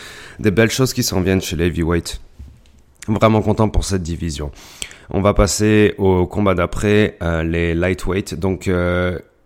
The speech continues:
Islam, euh, Makhachev contre Davy Ramos. Bon, Islam, évidemment, super connu par rapport, euh, par rapport au fait qu'il est un peu Team Khabib, euh, qu'il est, genre, évidemment, du Daghestan, un peu dans le même style, euh, que, que,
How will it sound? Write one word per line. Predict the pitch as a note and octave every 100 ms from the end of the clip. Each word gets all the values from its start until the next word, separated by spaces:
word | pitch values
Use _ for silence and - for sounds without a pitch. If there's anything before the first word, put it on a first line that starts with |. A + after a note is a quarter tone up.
| _
Islam, | A2 F#2+ - G#2+ G#2 G2+
euh, | F#2 F#2 F#2 F#2 F#2 F#2 F#2 F#2 F#2
Makhachev | F2+ F#2 E2+ F#2+ - G#2 A2 - - - - -
contre | F2+ F2 - G2+ F2+ E2+ -
Davy | G#2 F2+ F#2+
Ramos. | F#2+ F2+ G2 B2+ - - _ _ _ - - _ - - _ -
Bon, | F#2
Islam, | F#2 - G2 F2+
évidemment, | E2+ F2+ F2+ F2+
super | - F2 F2
connu | - F#2+ F#2+
par | F#2 E2+
rapport, | E2 E2 F2 D#2+ E2
euh, | E2 D2 - - - - - - - -
par | F2
rapport | D#2+ G2
au |
fait | G#2+ -
qu'il | D#2+
est | E2
un |
peu | - E2+
Team | - F#2
Khabib, | F#2 F2 F#2 F#2+ F#2 E2+
euh, | A#1+ A1 B1 B1+ D2+
qu'il | - C#2+
est, | D2+ D#2
genre, | D2+ D2+
évidemment, | D#2+ E2 E2+
du | E2
Daghestan, | E2+ E2 F2 - G2 F#2 F#2 F2+
un | E2+
peu | - F2+
dans | F2
le |
même | E2+ F2
style, | - - F#2 F2
euh, | D2+ D#2
que, | - E2+
que, | - E2 D#2+ D#2+